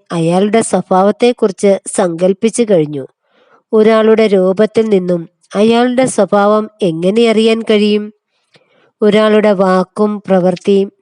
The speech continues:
ദീർഘകാലം പരിശോധിച്ചാലേ അയാളുടെ സ്വഭാവം അറിയാൻ കഴിയൂ. പക്ഷേ ഒരു സന്യാസിക്ക് ഒരാളുടെ വാക്കിലൂടെയും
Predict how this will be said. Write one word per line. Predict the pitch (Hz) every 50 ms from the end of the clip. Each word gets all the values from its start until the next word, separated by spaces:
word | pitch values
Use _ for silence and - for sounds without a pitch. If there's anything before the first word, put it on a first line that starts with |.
| -
ദീർഘകാലം | 196 196 208 220 220 208 - 233 220 220 226 226 220 226 233 233 214
പരിശോധിച്ചാലേ | 214 190 185 175 - 233 233 226 247 226 - - 208 185 175 180 180 170 156 - _ _ _ _ _ _ _ _ -
അയാളുടെ | 214 214 226 233 240 247 254 262 262 262
സ്വഭാവം | 240 - 220 185 - 202 202 208 208 220 220 226 226 _ _ -
അറിയാൻ | 190 165 160 165 180 190 208 220
കഴിയൂ. | 208 - 202 180 165 160 156 143 131 - _ _ _ _ _ _ _ _ _ -
പക്ഷേ | 240 214 - - - 202 175 139 123 - _ _ _ _ _ _ -
ഒരു | 269 277 294 320
സന്യാസിക്ക് | 302 - 254 202 170 170 175 185 208 220 - - 226 208 - - 196 180 165 156 - _ _ _ _ _ -
ഒരാളുടെ | 208 190 185 190 190 190 208 208 208 214 220
വാക്കിലൂടെയും | 196 208 190 180 185 185 - - 233 220 220 208 202 202 196 190 190 190 196